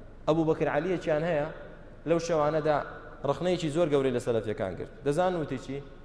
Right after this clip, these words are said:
سەلەفیەکان دەیانەوێ شەریعەتی خوا جێبەجێکەن و حکم بە قورئان بکەن، وەکو چۆن لە کاتی خۆیدا هەبوو ئاوە. ئەوە عەیبە، یعنی، وە-، هەڵەیەکی گەورەیە کردومانە. ئای لەو عەیبە کە کرد. شانازی پێوە دەکەین بەو قسە.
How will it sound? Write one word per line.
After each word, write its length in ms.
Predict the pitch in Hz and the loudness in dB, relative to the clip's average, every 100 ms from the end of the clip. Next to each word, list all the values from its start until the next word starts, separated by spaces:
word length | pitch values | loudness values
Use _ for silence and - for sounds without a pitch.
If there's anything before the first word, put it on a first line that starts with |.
| - - - - | -18 -18 -18 -2
سەلەفیەکان 440 | 143 147 147 185 185 | 0 2 2 2 4
دەیانەوێ 500 | 170 160 156 160 175 139 - - - - - - - - | 6 6 6 4 4 2 -4 -12 -16 -16 -18 -18 -18 -4
شەریعەتی 520 | - 156 160 180 160 | 2 4 4 0 -2
خوا 240 | - 175 | 4 4
جێبەجێکەن 600 | 151 151 143 143 143 143 | 6 4 6 4 4 2
و 80 | 127 113 - - | 0 -2 -6 -4
حکم 200 | 180 165 | 0 2
بە 60 | 156 | 4
قورئان 280 | 151 135 165 | 4 4 4
بکەن، 220 | 147 147 139 - - - - - | 4 0 0 -6 -14 -16 -6 2
وەکو 200 | - 175 | 4 4
چۆن 220 | - 190 156 | 4 4 4
لە 40 | |
کاتی 220 | 165 156 151 | 4 2 2
خۆیدا 260 | 165 147 135 | 2 4 2
هەبوو 160 | 131 120 | 2 0
ئاوە. 240 | 113 85 73 - - | 0 0 -6 -10 -4
ئەوە 160 | 127 - | -2 0
عەیبە، 180 | 156 107 | 0 0
یعنی، 240 | 95 107 | -2 0
وە-، 180 | 110 85 - - - - | 0 -2 -8 -14 -16 -2
هەڵەیەکی 360 | 131 151 170 160 139 | 2 4 4 4 6
گەورەیە 260 | 156 190 - | 6 4 4
کردومانە. 560 | 110 107 98 82 80 - - - - - - - - - - | -2 -2 -2 -4 -6 -10 -14 -18 -18 -18 -18 -18 -20 -10 0
ئای 160 | 185 190 | 2 6
لەو 120 | 180 | 6
عەیبە 280 | 147 151 147 | 6 4 2
کە 80 | 135 - | 2 -2
کرد. 120 | 110 | -6
شانازی 480 | - 175 196 208 240 | -2 2 2 2 0
پێوە 200 | 220 151 | 0 2
دەکەین 220 | 110 110 95 | 0 -2 -6
بەو 120 | 98 | -8
قسە. 200 | - 78 | -8 -14